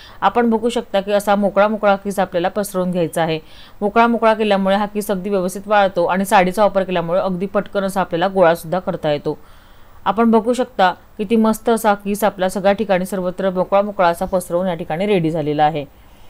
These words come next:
आपण या ठिकाणी प्लॅस्टिकच्या कागदाचा देखील वापर करू शकता, पण प्लॅस्टिक उन्हामध्ये खूप तापते, त्यासाठी मी या ठिकाणी साडीचा वापर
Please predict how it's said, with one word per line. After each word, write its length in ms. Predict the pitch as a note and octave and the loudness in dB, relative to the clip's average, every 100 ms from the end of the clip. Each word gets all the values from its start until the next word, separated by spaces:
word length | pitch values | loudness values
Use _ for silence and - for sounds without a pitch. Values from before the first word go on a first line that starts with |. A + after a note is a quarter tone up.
| - - | -20 0
आपण 240 | G3 A#3+ | 0 2
या 40 | A#3+ | 2
ठिकाणी 300 | A#3 A3+ A3 | 2 0 0
प्लॅस्टिकच्या 460 | A3 G3 - G3+ G#3+ | 4 2 2 -2 0
कागदाचा 360 | G3 G#3 A3 | 2 2 0
देखील 160 | G#3 A3 | 0 2
वापर 260 | G3 G3 | 4 4
करू 180 | F#3+ G3+ | 0 0
शकता, 300 | G#3 G#3+ F3+ | -2 -4 -4
पण 140 | E3+ F#3 | -4 -2
प्लॅस्टिक 440 | F#3+ F#3 F3 - | -2 -4 -6 -4
उन्हामध्ये 360 | G3+ F#3+ F#3 F#3 - | -2 0 0 -4 -6
खूप 120 | A3+ - | -8 0
तापते, 260 | G3+ - F#3 | -2 0 -4
त्यासाठी 380 | G3+ G3+ F3+ | -2 -2 -4
मी 100 | F3+ | -6
या 40 | F3 | -4
ठिकाणी 320 | E3 D#3 F#3+ | -6 -8 -4
साडीचा 360 | A3 F3+ D#3 D#3 | -2 -2 0 -2
वापर 220 | D3+ | -2